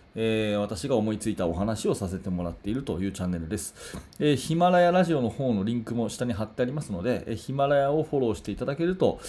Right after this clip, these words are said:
えー、ポッドキャストで同じ放送が聞けますんで、あのー、聞き流しをね、しやすくなるかなと思いますね。えー、ぜひこれからもよろしくお願いします。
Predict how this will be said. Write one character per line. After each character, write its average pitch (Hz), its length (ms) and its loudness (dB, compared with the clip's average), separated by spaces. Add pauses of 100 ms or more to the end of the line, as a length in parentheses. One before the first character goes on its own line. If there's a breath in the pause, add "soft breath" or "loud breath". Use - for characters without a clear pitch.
(240 loud breath)
え 117 120 2
ー、 113 80 -2
ポ 123 100 -2
ッ 120 60 -8
ド 131 100 0
キ 139 80 0
ャ 147 60 2
ス - 60 -6
ト 135 100 0
で 98 100 0
同 101 140 2
じ 104 80 -4
放 101 220 -2
送 101 180 -4
が 98 80 -6
聞 - 160 -16
け 120 100 -4
ま 123 140 -2
す - 100 -8
ん 71 140 -10
で、 117 240 -2 (320)
あ 107 80 -4
の 95 380 0 (220)
ー、 - 40 -16
聞 143 200 0
き 123 140 2
流 120 80 2
し - 120 -10
を 107 60 -2
ね、 135 120 -2
し 131 160 -6
や 110 100 4
す - 100 -10
く 117 60 -6
な 110 140 0
る 95 80 -4
か 104 100 -4
な 131 160 2
と 92 100 -4
思 87 140 -2
い 87 60 -4
ま 73 100 -8
す - 160 -10 (100)
ね。 127 180 -4 (200 loud breath)
え 107 60 0
ー、 104 40 0
ぜ 110 120 -2
ひ 98 180 -2
こ 101 120 -6
れ 101 100 0
か 104 100 -2
ら 135 80 4
も 120 140 2
よ 90 80 0
ろ 87 100 -2
し - 80 -14
く - 240 -2
お 101 80 -6
願 85 260 -6
い 76 40 -10
し - 140 -16
ま 131 100 0
す。 - 200 -10